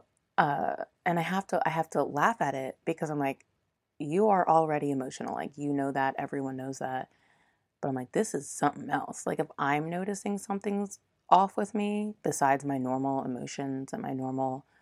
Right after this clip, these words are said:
um, just ability to cry, then I'm like, "Eh, maybe you should kind of dig a little deeper into this." Uh,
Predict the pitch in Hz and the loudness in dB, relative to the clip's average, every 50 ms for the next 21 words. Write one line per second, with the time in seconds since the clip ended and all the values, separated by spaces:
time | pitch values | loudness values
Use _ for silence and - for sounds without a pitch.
0 | _ _ _ _ _ _ _ _ _ _ - - - - - - - - 196 180 | _ _ _ _ _ _ _ _ _ _ -8 -6 -6 -6 -6 -6 -8 -10 -12 -12
1 | 170 - _ _ _ _ _ _ _ _ _ _ _ _ _ _ _ _ _ _ | -14 -18 _ _ _ _ _ _ _ _ _ _ _ _ _ _ _ _ _ _
2 | _ _ _ _ _ - - _ _ - - 151 147 - - - - - - - | _ _ _ _ _ -20 -20 _ _ -8 -4 -4 -4 -4 -6 -12 -16 -18 -20 -20
3 | - _ - 156 143 - 139 139 135 131 - 117 - - 143 139 - - 139 135 | -6 _ 0 2 2 2 0 -2 -2 -4 -4 -6 -6 -4 -4 -4 -2 0 0 2
4 | 127 127 131 143 156 185 196 208 226 _ _ _ _ - 143 147 139 135 135 - | 2 2 0 -2 -4 -6 -8 -10 -12 _ _ _ _ -4 0 2 2 2 2 0
5 | - - - - _ _ - 156 151 151 - - - - 233 226 226 220 196 175 | -4 -6 -8 -10 _ _ -12 -10 -10 -10 -10 -12 -10 -8 -6 -4 -4 -2 -2 -2
6 | 156 147 143 143 - - - - - - - 139 139 139 139 139 131 - - 147 | -2 -2 -2 -4 -6 -8 -12 -14 -12 -10 -6 -4 -4 -2 -2 -2 -4 -4 -2 -2
7 | 131 - 123 127 127 120 123 - - - - - - - - - - - - - | -2 0 0 0 -2 -2 -6 -6 -6 -8 -6 -4 -4 -4 -4 -6 -6 -6 -4 -4
8 | - - - - - _ _ - - - - _ _ _ _ _ _ _ _ - | -4 -4 -6 -10 -16 _ _ -20 -20 -20 -20 _ _ _ _ _ _ _ _ -4
9 | 165 147 131 - 80 - - - | -2 0 0 0 0 -2 -2 -6